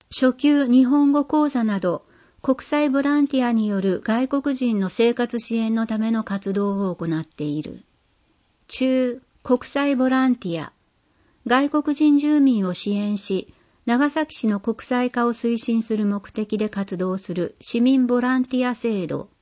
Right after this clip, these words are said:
外国人住民に生活で必要な初級の日常日本語会話のクラスの指導を行う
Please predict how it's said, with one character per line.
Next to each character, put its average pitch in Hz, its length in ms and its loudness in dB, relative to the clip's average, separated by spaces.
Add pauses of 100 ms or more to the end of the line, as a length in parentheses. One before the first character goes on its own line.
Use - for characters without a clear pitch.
(680)
外 254 220 2
国 277 260 0
人 277 220 4
住 269 240 2
民 214 280 2
に 185 180 -4
生 262 240 0
活 254 260 -4
で 247 120 2
必 - 260 -6
要 233 200 2
な 226 120 0
初 220 200 -2
級 247 260 0
の 240 200 2
日 226 340 -2
常 247 220 0
日 240 140 2
本 240 280 0
語 240 100 -2
会 247 280 -2
話 226 120 -2
の 196 100 -2
ク 247 140 -4
ラ 247 140 -2
ス - 140 -8
の 185 140 -2
指 - 140 -8
導 196 100 -2
を 190 320 0
行 180 160 -6
う 165 360 -2